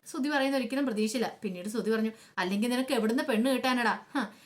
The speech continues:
ഇങ്ങനെ ജോലിയും കോലിയും പഠിപ്പൊന്നും ഇല്ലാതെ നടക്കുന്നവന് ആരെങ്കിലും പെണ്ണ് തരുവോ? ഉം,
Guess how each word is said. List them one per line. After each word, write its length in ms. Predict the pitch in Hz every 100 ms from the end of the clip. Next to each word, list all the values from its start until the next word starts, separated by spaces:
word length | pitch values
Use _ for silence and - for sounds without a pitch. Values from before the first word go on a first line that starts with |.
| _
ഇങ്ങനെ 260 | 349 339 320
ജോലിയും 400 | 285 285 277 277
കോലിയും 300 | 262 262 269
പഠിപ്പൊന്നും 420 | 269 254 277 262
ഇല്ലാതെ 220 | 262 254
നടക്കുന്നവന് 480 | 247 226 240 247 247 240
ആരെങ്കിലും 440 | 220 240 269 247 262
പെണ്ണ് 280 | 233 214 233 226
തരുവോ? 280 | 208 226 170 - _ _ -
ഉം, 120 | 214